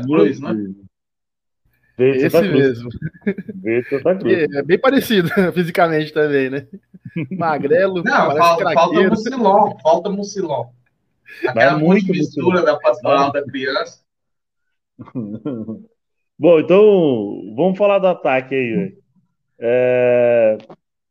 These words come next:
Speaker 1: Cara, é... infelizmente a gente tem que falar dele, né, mano? É, do Luiz Adriano. É, ele poderia ser menos polêmico? Poderia ser menos polêmico, mas, cara
Speaker 3: Pera aí,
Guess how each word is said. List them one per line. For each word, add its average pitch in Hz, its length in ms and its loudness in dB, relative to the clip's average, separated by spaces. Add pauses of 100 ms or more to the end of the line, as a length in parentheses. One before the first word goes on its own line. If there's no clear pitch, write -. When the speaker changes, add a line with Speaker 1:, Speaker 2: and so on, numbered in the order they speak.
(180)
Speaker 1:
Cara, 202 380 0
é... 196 320 0
infelizmente 247 640 -6
a - 40 -2
gente 214 880 -8 (140)
tem 247 200 -4
que 254 140 -10
falar 196 280 2
dele, 143 260 -2
né, 120 100 -4
mano? 104 260 -10 (560)
É, 120 920 -4 (460)
do 180 120 2
Luiz 233 160 0
Adriano. 240 640 2
É, 135 340 2 (640)
ele 180 160 2
poderia 208 380 2
ser 214 140 -2
menos 180 240 -2
polêmico? 170 600 -2
Poderia 190 480 2
ser 160 120 -8
menos 143 240 -8
polêmico, 123 460 -8
mas, 143 260 -6
cara 185 320 0
Speaker 3:
Pera 180 200 2
aí, 165 60 0